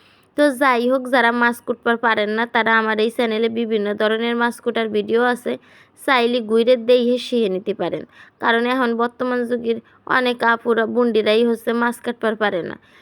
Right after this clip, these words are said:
নতুন শ্বশুরবাড়ি গেছেন, মাছ মুছ কাটতে পারে না, তারা, তাদের জন্য অ-, আমার মনে হয় ভিডিওটা হেল্পফুল হবে,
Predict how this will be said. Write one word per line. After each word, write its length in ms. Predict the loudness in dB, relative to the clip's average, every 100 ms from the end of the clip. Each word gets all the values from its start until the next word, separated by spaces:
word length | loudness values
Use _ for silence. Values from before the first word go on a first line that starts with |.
| _ -2
নতুন 300 | 0 0 0
শ্বশুরবাড়ি 580 | -2 0 0 2 2
গেছেন, 440 | 2 0 0 -2 0
মাছ 260 | -2 -4
মুছ 180 | -8 -8
কাটতে 340 | -6 -6 -4 -4
পারে 220 | -2 -4
না, 160 | -4
তারা, 340 | -2 0 0 -2 -2
তাদের 260 | -4 -2
জন্য 300 | -4 -4 -6 -10 -18 -20 -6
অ-, 160 | -4 -2
আমার 300 | -2 0 0
মনে 240 | 0 0
হয় 160 | 2 0
ভিডিওটা 440 | 0 0 0 2
হেল্পফুল 520 | 0 0 0 0 -2 0
হবে, 280 | -2 -2